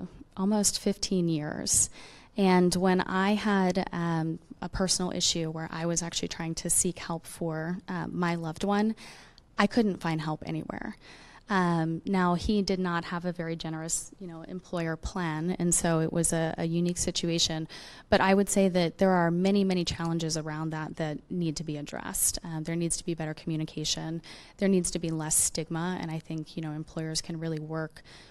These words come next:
with their, um, employee populations and their supervisor populations to reduce stigma, to make that conversation easier. Um, but there are other, uh, avenues where employees can find help on these types of things, like employee assistance programs.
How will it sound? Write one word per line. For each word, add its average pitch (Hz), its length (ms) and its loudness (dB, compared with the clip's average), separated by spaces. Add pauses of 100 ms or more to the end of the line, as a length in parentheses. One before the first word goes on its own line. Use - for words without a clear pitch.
(160)
with 190 280 4
their, 160 440 -2
um, 160 500 -4
employee 170 640 -2
populations 170 800 -6
and 165 100 -6
their 156 240 -8
supervisor 175 640 -2
populations 180 800 -2
to - 220 -4
reduce 160 340 -4
stigma, 165 440 -2
to - 120 -6
make 160 280 -4
that 160 260 -6
conversation 156 720 -6
easier. 202 500 -4 (640)
Um, 175 580 2
but 214 160 8
there 233 160 6
are 208 120 6
other, 180 480 2
uh, 170 360 -4
avenues 180 640 4
where 165 320 0
employees 170 640 -4
can 175 240 -4
find 165 260 -6
help 170 320 -8
on 165 120 -4
these 160 200 -2
types 165 220 -8
of 165 80 -8
things, 160 320 -6
like 160 140 -12
employee 160 380 -6
assistance 165 480 -2
programs. - 640 -4